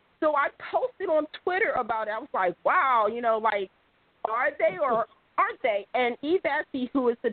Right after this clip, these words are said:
P R rep for Bold and the Beautiful, who also is part of the, uh,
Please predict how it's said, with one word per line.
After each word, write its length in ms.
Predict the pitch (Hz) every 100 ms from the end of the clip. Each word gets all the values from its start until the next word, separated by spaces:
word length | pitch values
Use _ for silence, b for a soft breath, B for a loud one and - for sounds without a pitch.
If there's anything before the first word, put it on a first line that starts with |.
| -
P 140 | 269 262
R 200 | 240 233
rep 240 | 226 214 -
for 120 | 247
Bold 280 | 202 185 196
and 80 | 262
the 40 |
Beautiful, 500 | - 302 285 - 294 -
who 100 | 208
also 360 | 202 208 220
is 80 | 214 - -
part 180 | 208
of 40 | 202
the, 240 | 208 202 202 _ _ _ _ -
uh, 340 | 202 190 180